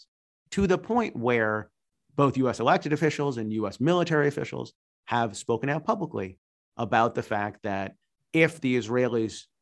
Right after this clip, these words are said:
are not more circumspect about allowing China entry into their economy, into their infrastructure, it will have an adverse effect on the, uh, relationship between Jerusalem and Washington, at least strat-, in strategic terms.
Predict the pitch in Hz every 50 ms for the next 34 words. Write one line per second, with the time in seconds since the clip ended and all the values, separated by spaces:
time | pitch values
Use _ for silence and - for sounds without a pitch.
0 | _ _ 123 131 131 127 123 127 131 123 113 107 - - 120 113 - 113 104 -
1 | - - - - _ _ _ _ - 101 - 107 104 104 104 101 - - - _
2 | _ _ _ _ _ _ _ _ _ _ _ _ _ _ - 123 123 120 113 113
3 | 110 110 113 107 - 110 110 107 104 107 110 107 101 - 98 101 98 101 104 -
4 | 104 101 101 101 - 107 107 104 104 101 101 95 95 98 - _ _ _ _ _
5 | _ _ _ - 113 104 104 101 101 - - 120 110 - 107 - - - 107 -
6 | - - 98 95 101 - - _ _ _ _ _ _ _ _ _ _ - 139 143
7 | 147 139 131 113 113 110 107 104 110 101 101 101 98 98 101 95 - 104 101 -
8 | - - - - - - - _ _ 110 104 95 92 92 101 101 98 98 _ _
9 | _ _ _ - 98 113 104 101 98 98 95 - - _ _ - 107 95 98 92
10 | 98 104 110 113 110 104 - 101 101 98 101 104 104 101 101 101 101 101 101 -
11 | 107 107 104 - 104 92 92 92 - 104 101 - _ _ _ _ _ - 127 127
12 | 127 - - - 117 - - - 123 113 110 - 117 107 117 101 101 - - -
13 | - _ - -